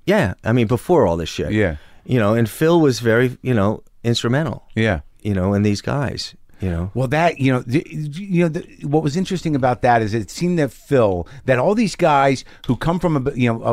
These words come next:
Speaker 2: a big band background or
Speaker 1: Yeah.
Speaker 2: a jazz bow background, you know, were now involved in,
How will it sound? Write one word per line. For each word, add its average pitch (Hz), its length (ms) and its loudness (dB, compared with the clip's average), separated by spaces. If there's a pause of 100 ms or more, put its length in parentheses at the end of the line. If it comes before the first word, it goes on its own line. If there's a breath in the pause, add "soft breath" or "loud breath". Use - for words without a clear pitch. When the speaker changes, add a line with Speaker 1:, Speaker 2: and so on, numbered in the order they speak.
(120)
Speaker 2:
a - 20 -4
big 127 240 0
band 127 300 0
background 98 500 0
or 95 60 2
Speaker 1:
Yeah. 104 100 4
Speaker 2:
a 85 40 2
jazz 120 280 2
bow 104 180 2
background, 85 680 -2 (360 loud breath)
you 131 120 2
know, 131 100 4
were 127 140 2
now 147 360 2
involved 123 560 2
in, 107 280 0